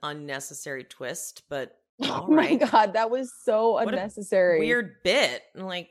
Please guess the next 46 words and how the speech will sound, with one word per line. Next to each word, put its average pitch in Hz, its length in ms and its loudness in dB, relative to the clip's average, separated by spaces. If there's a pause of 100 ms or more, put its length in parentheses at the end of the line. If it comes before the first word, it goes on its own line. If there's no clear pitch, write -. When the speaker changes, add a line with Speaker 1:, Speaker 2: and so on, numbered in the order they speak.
Speaker 1:
that 180 200 -4 (180)
served 165 480 -6
no 160 160 -2
purpose. 226 840 -2
Is 202 120 -8
this, 202 180 -8
like, 208 160 -4
a 180 80 -4
thing? 220 680 -2
Like, 190 240 -2 (340)
I 240 80 4
just 294 180 -4
imagine 233 420 -2
some 196 260 -8
boomer 185 340 -6
being 151 240 -10
like, 139 240 -8
"Oh, 175 80 -8
this 202 260 -8
will 170 80 -8
be 160 120 -10
funny. 120 380 -10
What 151 180 -8
if 185 100 -12
he 180 120 -8
has 160 240 -8
bad 135 320 -4
B 139 180 -8
O?" 80 380 -12 (260)
And 175 80 -12
they're 170 80 -2
Speaker 2:
And - 40 -2
Speaker 1:
like, 151 100 -2
Speaker 2:
Carrie's 180 260 4
just, 190 160 -8
like, 185 160 6
you 185 80 -2
Speaker 1:
"Put 180 80 6
Speaker 2:
know, 165 80 4
Speaker 1:
it 147 60 0
in." - 120 0
Speaker 2:
like, - 220 -2 (680)
making 196 360 0
faces 165 420 0
with 160 140 -6
her, 156 400 2